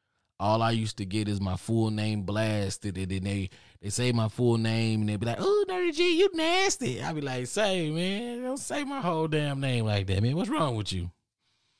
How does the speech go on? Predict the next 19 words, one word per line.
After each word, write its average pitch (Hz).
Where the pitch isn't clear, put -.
So 113
it -
was 107
a 113
lot 143
of 117
'em 101
saying 95
that, 87
"Yo, 95
ooh, 403
Nerdy 339
G, 320
you 330
nasty." 220
Okay, 104
okay, 95
okay, 85
whatever. 82